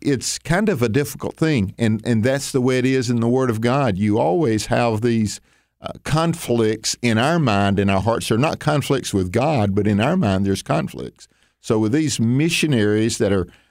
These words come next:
that are working, uh, ministries that are working, that are enduring difficulties,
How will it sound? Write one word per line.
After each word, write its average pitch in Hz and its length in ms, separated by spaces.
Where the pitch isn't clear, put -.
that 104 160
are 98 80
working, 120 640
uh, 92 400
ministries 131 800
that 104 140
are 101 60
working, 120 420
that 104 140
are 101 140
enduring 104 480
difficulties, 107 800